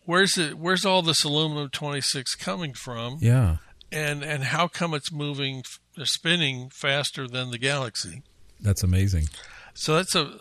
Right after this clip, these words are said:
Speaker 1: that's a mystery.
Speaker 2: There's a lot of unknowns about supernovae, and, uh, despite all the stuff that we do know, um,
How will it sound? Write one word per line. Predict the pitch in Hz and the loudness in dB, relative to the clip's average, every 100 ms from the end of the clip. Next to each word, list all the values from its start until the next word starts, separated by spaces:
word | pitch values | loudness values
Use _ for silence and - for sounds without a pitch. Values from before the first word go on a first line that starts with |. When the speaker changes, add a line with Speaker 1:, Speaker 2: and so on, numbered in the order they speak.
| - | -14
Speaker 1:
that's | 156 - | -10 -6
a | 151 | 0
mystery. | 143 - 110 98 - | 2 2 0 -6 -4
Speaker 2:
There's | 127 120 117 | 2 4 6
a | 123 | 6
lot | 110 131 | 6 6
of | 123 92 - | 6 4 -2
unknowns | 113 120 113 113 101 90 92 - - - - - - - - | 2 6 6 6 6 4 2 0 -12 -20 -20 -20 -20 -20 -6
about | 95 92 98 - | -2 2 2 4
supernovae, | 135 120 92 80 73 67 95 - - - - - | 4 4 4 2 0 -2 -4 -6 -20 -20 -18 -4
and, | 95 87 85 85 | 0 2 2 2
uh, | 85 80 | 0 0
despite | 87 95 - 110 | 2 2 4 4
all | 101 110 107 | 6 6 6
the | 98 | 6
stuff | 87 - 104 - | 2 4 4 4
that | 95 92 | 2 4
we | 95 | 4
do | 87 120 | 6 6
know, | 87 69 85 - - - - - - | 4 0 -4 -8 -20 -20 -20 -20 -12
um, | - 78 73 76 87 | -6 -2 -2 -4 -6